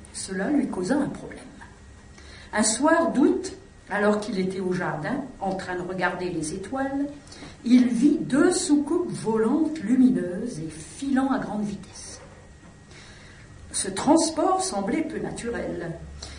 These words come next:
Il se demanda si les pilotes de cet engin avaient une âme. Il décida de raconter son histoire chez ses amis,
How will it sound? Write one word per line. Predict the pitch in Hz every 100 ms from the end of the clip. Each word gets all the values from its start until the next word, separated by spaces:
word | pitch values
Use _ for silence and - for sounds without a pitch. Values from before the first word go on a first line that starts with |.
| - 214
Il | 202
se | - 233
demanda | 233 226 214 208 330
si | 339 254
les | 214
pilotes | 220 220 214 214 -
de | 190
cet | 190 170
engin | 165 180 180 302 311
avaient | - 185
une | 262 247
âme. | - 170 151 147 - - - - - - - - - - - -
Il | 220
décida | 208 285 277 214 190 254
de |
raconter | 214 196 180 160 202
son | - 170 165
histoire | - - 190 196 226 -
chez | - 180
ses | - 175 170
amis, | 190 247 254